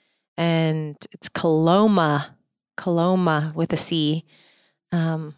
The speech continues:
Wisconsin. And we walked across the street. There's a cute little family, um, bar and grill called the Miller's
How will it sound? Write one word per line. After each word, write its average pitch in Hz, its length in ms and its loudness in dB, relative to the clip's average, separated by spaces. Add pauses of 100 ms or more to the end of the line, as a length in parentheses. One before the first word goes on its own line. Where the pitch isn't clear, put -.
Wisconsin. 160 840 -2
And 165 580 -2 (500)
we 190 60 2
walked 220 340 4
across 220 420 2
the 175 400 2
street. 220 360 2
There's 165 240 2
a 151 260 -2
cute - 260 0
little 277 200 4
family, 202 920 0 (600)
um, 160 360 -2
bar 240 260 4
and 208 120 2
grill 170 480 4
called 156 500 2 (240)
the 160 80 -2
Miller's 190 1200 0